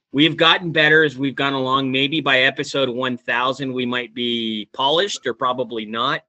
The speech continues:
but just be yourself, man. Just do what you need to do and just commit to it.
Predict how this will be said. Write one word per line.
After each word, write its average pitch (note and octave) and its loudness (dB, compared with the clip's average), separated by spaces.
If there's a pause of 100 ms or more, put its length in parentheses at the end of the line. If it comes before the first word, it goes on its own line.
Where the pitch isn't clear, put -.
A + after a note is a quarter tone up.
but B2 -6 (240)
just A#3 -2
be A3 4
yourself, D3+ 2
man. C#3 2 (100)
Just C#3+ -6
do F3 4
what E3 -2
you D#3+ -6
need D#3 -2
to D3 -6
do C#3 0 (380)
and B2 2
just D3+ -2
commit D#3 2
to C#3 0
it. G2+ -2